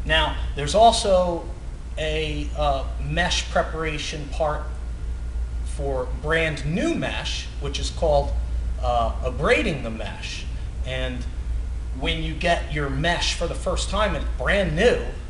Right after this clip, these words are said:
you want to abrade the fabric just a little bit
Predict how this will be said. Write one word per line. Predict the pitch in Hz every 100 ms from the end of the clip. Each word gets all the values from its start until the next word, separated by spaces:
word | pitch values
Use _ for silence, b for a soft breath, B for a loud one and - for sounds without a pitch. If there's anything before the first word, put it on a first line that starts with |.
| - - - - - - - -
you | 139 180
want | 208 190 190 -
to | 185 160
abrade | 147 151 175 233 269 208 - -
the | -
fabric | - 208 214 170 151 -
just | 262 -
a | 185
little | 214 220 143 196
bit | 202 135